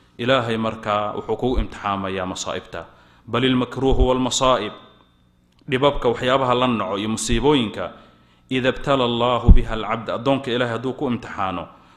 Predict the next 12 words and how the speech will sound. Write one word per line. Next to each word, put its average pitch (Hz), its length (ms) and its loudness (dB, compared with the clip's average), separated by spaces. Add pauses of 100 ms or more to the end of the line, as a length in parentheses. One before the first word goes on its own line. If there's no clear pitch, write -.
"wa 117 160 2
addaa 127 240 0
fiiha 127 340 -2
wadii-, 123 380 0
wadiifata 120 680 -2
sabri," 123 440 0 (480)
addoonkana 147 580 4
uu 135 100 0
markaa 151 320 -2
sabro, 113 420 0 (640)
oo 127 100 0
camalkii 135 720 -2